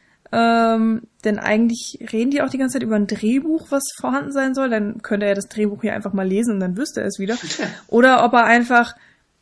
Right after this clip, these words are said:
Speaker 1: die ganze Zeit schwankt zwischen den tausenden Ideen, die er in seinem Kopf hat, zwischen all den, äh, Fantasien und Erinnerungen und, und Erlebnissen, die er mit einbauen möchte, was, äh, so, da sind wir wieder bei der Metaebene, was in achteinhalb eben alles eingebracht wird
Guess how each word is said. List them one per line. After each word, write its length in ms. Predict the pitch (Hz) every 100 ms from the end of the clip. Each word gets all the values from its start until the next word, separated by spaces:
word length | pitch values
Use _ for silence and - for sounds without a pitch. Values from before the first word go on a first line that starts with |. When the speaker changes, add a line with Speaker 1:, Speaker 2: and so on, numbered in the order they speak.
| _
Speaker 1:
die 220 | - 226
ganze 300 | 233 262 269
Zeit 240 | 262 233 240 -
schwankt 640 | 220 - - 220 226 208 185
zwischen 360 | - - 220 226
den 160 | 214
tausenden 440 | 208 220 220 214 208
Ideen, 460 | 196 214 233 226
die 80 | 202
er 80 | 196
in 80 | 196
seinem 180 | 196
Kopf 300 | 202 240 233 -
hat, 140 | 202
zwischen 240 | 220 214
all 180 | 214 214
den, 280 | 220 220 214 - - -
äh, 260 | - 220 214
Fantasien 760 | - 254 233 233 214 254 254
und 140 | 240 226
Erinnerungen 680 | 220 247 254 233 226 220 220
und, 180 | 220 214
und 140 | 214
Erlebnissen, 540 | 214 226 262 247 240 208
die 80 |
er 80 | 208
mit 160 | 202 208
einbauen 520 | 214 247 233 208 202
möchte, 360 | 196 208 240 208
was, 160 | 208 208 - -
äh, 500 | 208 202 202 - - - 233
so, 340 | 214 202 202 _
da 180 | 208 202
sind 100 | 202
wir 80 | 196
wieder 200 | 196 190
bei 140 | 190 190
der 120 | 190
Metaebene, 480 | 202 214 220 208 196
was 160 | 202
in 220 | 214 196
achteinhalb 480 | - 196 202 196 202
eben 160 | 208 196
alles 200 | 196 -
eingebracht 500 | 208 226 214 214 -
wird 140 | 220